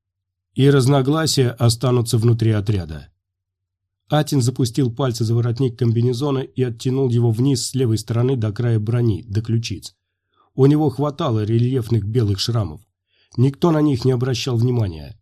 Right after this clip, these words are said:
Раны на тренировках и в бою были так часты, что редко удостаивались комментария. «У тебя было хуже, так?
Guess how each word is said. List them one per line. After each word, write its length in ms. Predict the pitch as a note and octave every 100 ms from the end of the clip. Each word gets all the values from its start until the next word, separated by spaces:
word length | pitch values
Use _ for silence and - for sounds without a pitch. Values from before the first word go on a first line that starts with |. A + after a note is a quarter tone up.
| -
Раны 320 | B2 C#3+ B2+
на 120 | A#2
тренировках 640 | A#2 B2 C3 C3+ - A#2 B2
и 40 |
в 60 | G#2+
бою 260 | B2+ C3
были 220 | A2+ A#2+
так 260 | A2+ A#2 A2
часты, 480 | - D3 - F#2+ - _ _ -
что 220 | - C3
редко 300 | C#3 C#3+ -
удостаивались 720 | G#2+ G#2 G2+ A#2 G2+ G2 F#2
комментария. 640 | - G#2 G2+ F#2+ D#2 C2+ C2+ _ _ _ _ _ _ _ _ _ _ _ _ _ -
«У 100 | C3
тебя 320 | A#2+ C#3 C#3
было 240 | C3 C3
хуже, 380 | A2+ E3+ D#3+ F#2+
так? 340 | F#2 C#3 C#3